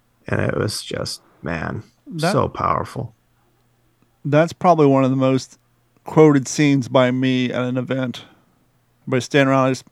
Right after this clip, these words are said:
Speaker 2: pull up a patch of grass, sit down, and lay down. Why stand when you can sit? Why sit when you can lay? Why lay when you can sleep?
Speaker 1: <laughs> So good.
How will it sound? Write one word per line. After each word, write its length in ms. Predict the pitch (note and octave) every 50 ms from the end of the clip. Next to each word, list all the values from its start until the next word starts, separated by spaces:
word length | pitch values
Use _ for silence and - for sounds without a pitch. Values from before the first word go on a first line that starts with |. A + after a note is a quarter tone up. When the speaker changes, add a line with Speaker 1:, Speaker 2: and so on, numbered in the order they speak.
| _ -
Speaker 2:
pull 140 | - C#3+ C3+
up 60 | -
a 40 | -
patch 240 | - C3+ C3+ C#3
of 80 | D3 C3
grass, 300 | C#3 C#3 C#3+ C#3 B2+ -
sit 100 | - D3
down, 340 | C#3+ C#3+ D3 D3 D3 C#3+ B2 - _ _ -
and 160 | - B2 A#2+
lay 140 | B2+ C3+ C3
down. 320 | C3 C3 B2+ B2+ B2 A#2+ - _ _ _ _ _ - - - _ _ -
Why 200 | - A#2+ B2+ C3
stand 380 | B2 - - D3 C#3+ D3 C#3+ C#3+
when 80 | C#3
you 80 | C#3 C3+
can 140 | C3+ C3 B2
sit? 320 | - - D#3+ F3+ D#3+ - _ _ _ _ _ _ _ _ _
Why 120 | - A#2+ A#2+
sit 240 | B2 - - D3+ -
when 100 | C3+ C#3+
you 80 | C#3 C3
can 160 | - C3+ C3 C3+
lay? 300 | D3 D#3 E3 F3 F3 D#3+ - - - -
Why 220 | - A#2+ A#2+ A#2
lay 160 | B2 B2+ B2+
when 140 | C3 C3+ C3+
you 60 | C3+
can 100 | C3 D3
sleep? 340 | C#3 - - C3 C3 C3 - _
Speaker 1:
<laughs> 60 | _ _ _ _ _ _ _ _ _ _ _ _ _ - - C3+ - -
So 360 | - - - - - F2+ E2+
good. 360 | E2+ - E2 D#2+ D#2+ E2 -